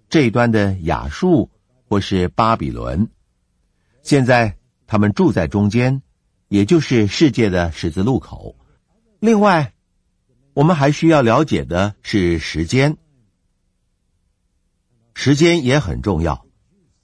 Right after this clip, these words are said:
我把时间归纳成一个简单的模式，让你们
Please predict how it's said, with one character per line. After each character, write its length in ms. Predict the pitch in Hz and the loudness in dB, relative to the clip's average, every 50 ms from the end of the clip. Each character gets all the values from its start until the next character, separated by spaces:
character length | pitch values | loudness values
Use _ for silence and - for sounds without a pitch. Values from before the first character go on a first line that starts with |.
| _ _ | _ _
我 120 | - 196 | 0 2
把 140 | 202 208 175 | 4 4 2
时 200 | - - - 156 | 2 2 0 2
间 240 | 147 175 175 175 165 | 4 2 2 0 0
归 160 | - 156 151 | 0 2 2
纳 180 | 147 143 127 120 | 2 2 0 0
成 340 | - - 98 90 98 104 - | 0 -2 0 0 0 -2 -2
一 120 | - 101 | -4 -6
个 220 | 87 101 98 92 90 | -2 0 0 0 0
简 340 | - - 101 80 64 60 67 | -2 -4 -4 -4 -4 -6 -4
单 200 | - 123 147 151 | -2 -2 0 2
的 120 | 139 113 | 2 0
模 240 | 95 78 67 78 98 | 0 0 -2 -4 -4
式， 380 | - - - 160 139 95 - - _ _ _ _ _ _ _ _ _ | -4 0 0 2 0 0 -2 -6 _ _ _ _ _ _ _ _ _
让 220 | 104 104 98 92 | -2 0 0 0
你 80 | 82 78 | -2 -2
们 360 | 73 76 78 80 80 85 82 | -2 -2 -2 -2 -4 -4 -8